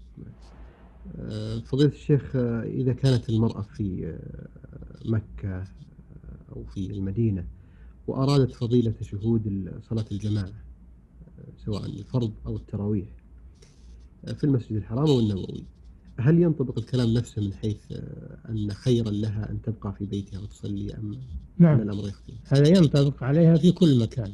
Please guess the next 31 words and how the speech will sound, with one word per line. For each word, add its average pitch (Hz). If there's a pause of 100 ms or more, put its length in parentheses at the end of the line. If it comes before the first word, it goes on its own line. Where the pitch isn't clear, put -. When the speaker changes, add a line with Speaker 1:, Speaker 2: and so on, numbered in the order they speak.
(140)
Speaker 2:
في 123
Speaker 1:
نعم. 120
Speaker 2:
مكة 135
والمدينة. 120 (720)
الرسول 147
صلى 165
الله 151
عليه 147
وسلم 170
Speaker 1:
نعم. -
Speaker 2:
قال 160
هذا 139
في 180
المدينة. 143
Speaker 1:
نعم. 98 (600)
Speaker 2:
قال 139
هذا 120
في 139
المدينة 147 (600)
وفي 147
مسجده 135
صلى 123
الله 117
عليه 120
وسلم، 120 (720)
فبيتها 165
خير 160
لها 139
في 160
أي 165
مكان، 123